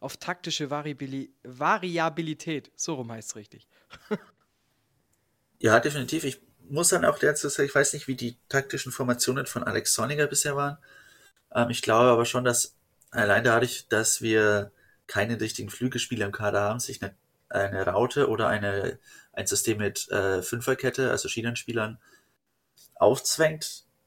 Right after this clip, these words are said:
Speaker 2: dass diese größere Variabilität, wo du absolut recht hast, die ich auch gerne sehen würde, frühestens im Winter mit Nachbesserungen auf dem Transfermarkt wirklich reinkommen kann. Aber ich denke auch tatsächlich, dass wir eine Raute sehen werden, alleine aus dem Grund, dass erstens natürlich eine Raute für ein Pressing-System hervorragend funktioniert.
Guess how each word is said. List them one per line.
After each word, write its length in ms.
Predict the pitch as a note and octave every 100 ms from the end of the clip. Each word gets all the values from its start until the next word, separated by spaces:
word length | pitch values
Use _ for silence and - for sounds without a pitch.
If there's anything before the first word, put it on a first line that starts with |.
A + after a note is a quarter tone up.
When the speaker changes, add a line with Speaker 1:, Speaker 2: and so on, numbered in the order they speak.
| _ _
Speaker 2:
dass 200 | - A#2
diese 360 | A#2+ A2+ A2+ F#2+
größere 460 | - A2+ C3 D3 C3
Variabilität, 720 | B2+ C3 A#2+ A#2+ B2 C3+ C3+
wo 40 |
du 120 | G#2+
absolut 320 | - - G2+ G2+
recht 160 | -
hast, 160 | C#3 -
die 80 | G#2+
ich 120 | -
auch 140 | G#2
gerne 240 | G2+ G2+ G2
sehen 300 | - G2+ G2
würde, 400 | G#2 A#2 B2 - - _ _ _
frühestens 500 | - - B2 - B2
im 140 | - G#2+
Winter 260 | A#2+ C3+
mit 380 | B2 G#2+ - -
Nachbesserungen 720 | - G2+ - A#2+ B2 B2 A#2
auf 100 | A#2
dem 140 | - A2
Transfermarkt 640 | A2 - A#2 A2 G#2+ - -
wirklich 420 | - A#2+ A#2+ C3
reinkommen 340 | B2+ B2+ B2+ A#2+
kann. 260 | B2 B2 _ - - - _ _ _
Aber 120 | G#2+ G2
ich 80 |
denke 320 | - G2+ A#2 G#2+
auch 160 | G#2
tatsächlich, 440 | - - G2 A2+ G#2+
dass 220 | G2 -
wir 220 | G#2 G2
eine 200 | F#2 F#2
Raute 300 | D2+ G#2+ G#2
sehen 340 | G2+ - G#2+
werden, 200 | A2 G#2+
alleine 400 | - F#2 F#2+ A2
aus 160 | G#2 -
dem 140 | G#2
Grund, 200 | A2 A2
dass 160 | G2+ G2
erstens 380 | G2+ G#2 - G#2+
natürlich 260 | - G#2
eine 80 | G#2
Raute 300 | E2+ G2+ A#2+
für 140 | - G2
ein 40 |
Pressing-System 640 | - G2 G#2+ G2+ - G#2
hervorragend 540 | A2+ G#2 - G2+ A#2+ A#2+
funktioniert. 480 | B2 - A#2+ A#2